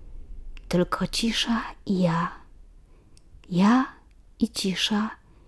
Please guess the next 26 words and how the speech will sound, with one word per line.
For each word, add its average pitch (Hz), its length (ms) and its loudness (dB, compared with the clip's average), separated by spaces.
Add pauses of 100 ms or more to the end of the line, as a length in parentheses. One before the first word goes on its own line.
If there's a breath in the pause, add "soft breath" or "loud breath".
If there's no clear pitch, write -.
(760)
i 233 100 12
niemy 226 280 12
krzyk - 340 2
w 185 80 -2
mojej 185 280 4
głowie. 190 520 -2 (1200)
Przeczytała 180 460 0
Hanka 262 500 6
w - 80 -4
starym 185 400 4
pamiętniku, 185 840 4 (420 loud breath)
który 214 280 8
znalazła 226 500 10
na 208 160 10
strychu, 247 420 8
robiąc 208 320 8
porządki. 175 800 4 (600)
Odłożyła 185 480 4
go 180 140 4
na 185 200 6
bok 202 300 2 (300)
i - 40 -16
posmutniała. 170 1120 0 (1120)
Kim 320 320 12
była 320 260 6 (200)
Asia? 175 420 0